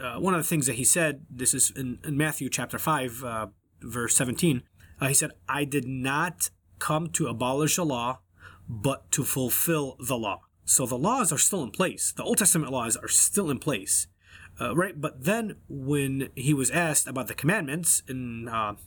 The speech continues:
in Matthew twenty-two, someone asked Jesus, uh, which of the commandments is the greatest, right? Uh, which, uh, which one is the most important?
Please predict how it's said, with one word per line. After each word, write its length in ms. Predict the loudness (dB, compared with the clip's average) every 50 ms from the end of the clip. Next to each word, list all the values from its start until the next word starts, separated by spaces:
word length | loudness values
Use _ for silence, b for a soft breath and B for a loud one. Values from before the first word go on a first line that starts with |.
| -20 -16
in 120 | -12 -8 -6
Matthew 580 | -4 -4 -4 -2 -2 -2 -2 -2 -2 -4 -4
twenty-two, 580 | -4 -2 -2 0 0 2 2 2 2 0 0 -4 _ _ _ _ _ _ _
someone 260 | 0 2 2 2 0
asked 180 | 0 -2 -2 0
Jesus, 560 | 0 2 2 2 0 0 0 0 0 0 0
uh, 220 | -4 -8 -10 -10
which 360 | -2 0 0 2 2 0 -2 -2
of 180 | -4 -6 -4
the 80 | -4 -4
commandments 460 | -4 -4 -4 -4 -4 -2 -2 0 0
is 100 | 0 0
the 80 | 0 0
greatest, 400 | 0 0 0 -2 -4 -8 -6 -4
right? 240 | -4 -4 -4 -4 -8 _ _ _ _ -4
Uh, 280 | -2 -2 -2 0 0
which, 640 | 0 2 2 2 2 0 0 -2 -2 -2 -2 -4 -6 -8 -6 0
uh, 40 |
which 160 | 0 2 2 4
one 80 | 2
is 60 | 2
the 60 | 2 2
most 220 | 2 2 0 0
important? 420 | 0 -2 -2 -2 -4 -4 -8 -14